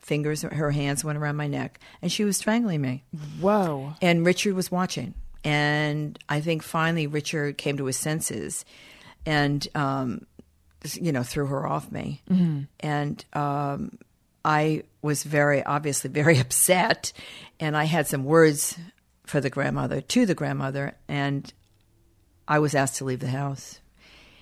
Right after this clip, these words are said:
Speaker 1: And so you didn't go against the grandmother, no matter what. In
Speaker 2: Mm-hmm.
Speaker 1: fact, she was right no matter ru-, what. But I realized, too, that that's how they,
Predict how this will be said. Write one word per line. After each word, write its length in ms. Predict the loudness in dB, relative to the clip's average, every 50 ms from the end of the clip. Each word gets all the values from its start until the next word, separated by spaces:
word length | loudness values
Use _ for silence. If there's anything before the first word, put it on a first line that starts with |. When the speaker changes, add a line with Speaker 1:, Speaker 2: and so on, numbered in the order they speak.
| -20 -20 -20 _ _ _ -6
Speaker 1:
And 640 | -4 0 2 2 2 2 2 2 2 0 0 -2 -6 -8 _ -4
so 180 | -2 2 2 4
you 140 | 4 2
didn't 260 | 2 4 4 4 4 4
go 200 | 4 4 4 4
against 360 | 4 2 2 0 0 -2 -6
the 60 | -6
grandmother, 420 | -2 -2 0 0 0 0 0 0
no 220 | 2 4 4 6 6
matter 340 | 6 4 2 2 0 0 -2
what. 320 | -2 -4 -6 -6 -10 -14 _ 2
In 120 | 6 8 8
Speaker 2:
Mm-hmm. 140 | 8 8 6
Speaker 1:
fact, 220 | 4 4 2 2
she 340 | -4 -4 -4 -4 -2 -4 -4
was 300 | -4 -2 -4 -4 -4 -2
right 340 | 0 0 0 0 -2 -4 -4
no 140 | -6 -4
matter 340 | -4 -4 -4 -4 -6 -8 -8
ru-, 220 | -8 -10 -10 -10 -10
what. 380 | -8 -8 -6 -6 -8 -10 -14 -18 -20 -20 -20 -20 -20 -10 _ 6
But 220 | 6 6 6 4 2
I 120 | 4 4
realized, 800 | 4 4 6 6 6 6 6 6 6 6 6 6 4 2 0 0
too, 180 | 2 2 2 4
that 160 | 2 0 0
that's 260 | 4 4 4 4 2 0
how 200 | 0 2 2 2
they, 380 | 2 2 2 2 0 -2 -4